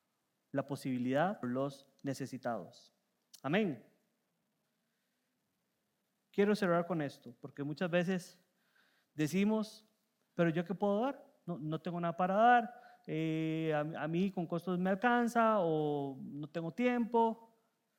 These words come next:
Dice segunda de Corintios nueve ocho, "Dios tiene el poder para darles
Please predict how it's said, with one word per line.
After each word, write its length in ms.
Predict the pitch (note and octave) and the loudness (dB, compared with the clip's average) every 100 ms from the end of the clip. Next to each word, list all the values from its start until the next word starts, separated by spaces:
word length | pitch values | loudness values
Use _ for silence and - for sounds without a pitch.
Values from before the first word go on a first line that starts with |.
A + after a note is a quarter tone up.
| _ _ | _ _
Dice 200 | - G#3+ | 2 4
segunda 340 | A3 A3 A3+ A#3+ | 4 4 6 6
de 60 | |
Corintios 760 | A#3 G3+ G#3+ G#3+ A3+ A3 - - _ _ _ _ _ _ _ _ _ _ _ | 6 4 2 2 2 0 -6 -20 _ _ _ _ _ _ _ _ _ _ _
nueve 320 | F#3+ G#3+ A3 | 6 8 8
ocho, 460 | G#3+ F3+ - B2+ - _ _ _ _ _ _ _ _ _ _ _ _ _ _ _ _ _ _ _ - | 6 4 0 -10 -10 _ _ _ _ _ _ _ _ _ _ _ _ _ _ _ _ _ _ _ -4
"Dios 540 | D#3 C4 C#4+ C#4 - | 6 8 8 6 2
tiene 340 | B3+ C4+ C4+ | 4 6 8
el 140 | C4+ C4+ | 6 6
poder 880 | G#3+ G#3 B3+ C#4 C#4+ - - - _ _ _ | 6 8 10 8 6 -4 -16 -20 _ _ _
para 260 | G3 G3 F#3+ | 6 8 8
darles 720 | E3+ B3 C4+ C#4 C#4+ C#4 | 10 12 12 10 6 4